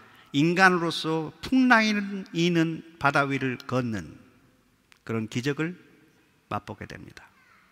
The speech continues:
이해가 되지 않는 순종, 이해가 되지 않는 순종을 할 때만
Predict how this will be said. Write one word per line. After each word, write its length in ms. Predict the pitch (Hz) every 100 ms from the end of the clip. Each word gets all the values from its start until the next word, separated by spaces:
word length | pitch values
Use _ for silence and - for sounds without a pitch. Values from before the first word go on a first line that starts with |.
| _ _ _ _ _ _ _ _ _ - - - - _ _ _ _
이해가 500 | 165 175 175 180 170
되지 320 | 160 143 143
않는 640 | 120 120 120 120 117 110 110
순종, 600 | 113 - 156 135 110 - - _ _ _ _ _ _ _ _ _ _ _ _ _ _ _ _ _
이해가 540 | 156 175 190 202 196
되지 340 | 196 185 170 185
않는 340 | 165 170 165
순종을 480 | 156 196 190 175 160
할 180 | 147 165
때만 680 | - 147 139 139 135 131